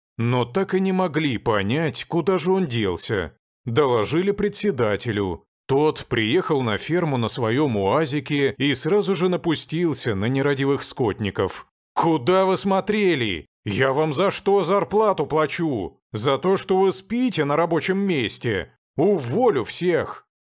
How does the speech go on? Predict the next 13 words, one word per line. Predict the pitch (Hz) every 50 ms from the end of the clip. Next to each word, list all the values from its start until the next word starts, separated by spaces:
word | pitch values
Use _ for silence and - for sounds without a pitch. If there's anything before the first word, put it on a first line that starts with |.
| _
Вдруг | - 92 95 98 98 87 139 143 185 220 - -
он | 196 196 185
осёкся | 180 165 - - - 214 220 160 - - - 117
на | 104 110 110
полуслове, | - 156 151 165 170 - - 135 123 110 101 95 90 98 92 87 73 - _ _ _ -
увидев, | 151 139 123 110 110 139 180 190 147 117 104 85 - -
как | - 147 135 110
вдоль | 117 113 110 147 175 165 139
по | - 139
улице | 110 104 117 170 208 190 151 - - - - 123 104 113 -
идёт | - 127 127 107 123 156 202 202 190
Наталья | 180 180 165 - 180 196 202 208 196
Степановна, | 196 - - 214 180 - 123 113 101 98 95 92 90 95 101 98 92 85 -